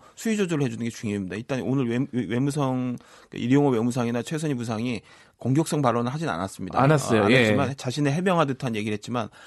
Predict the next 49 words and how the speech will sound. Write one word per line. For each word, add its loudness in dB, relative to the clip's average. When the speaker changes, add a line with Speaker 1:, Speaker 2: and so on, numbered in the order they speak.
Speaker 1:
혹시나 2
외무성 2
성명이나 0
뭐 -2
조-, -12
정부 -2
성명 0
형태로 -4
해가지고 -6
굉장히 -2
강한 0
비난이 -2
나오면은 -4
그런 2
겨-, -4
겨-, -12
성명이 -4
나왔을 0
때 -8
보통 -6
한 -6
이, -2
삼 0
개월이 -2
경직상-, -8
경직된 -2
상태로 0
Speaker 2:
아, 4
Speaker 1:
갔습니다. 4
Speaker 2:
예전에 4
폼페이오 6
들어갔을 2
때 0
날강도 6
Speaker 1:
예. 4
Speaker 2:
얘기 2
Speaker 1:
네네. 2
Speaker 2:
나오듯이. 0
Speaker 1:
그렇기 -4
때문에 0
Speaker 2:
예. 2
Speaker 1:
그런 6
발언은 2
서로 -4
자제해야 0
되는 -2
부분이 -8
있고 -4
미국 2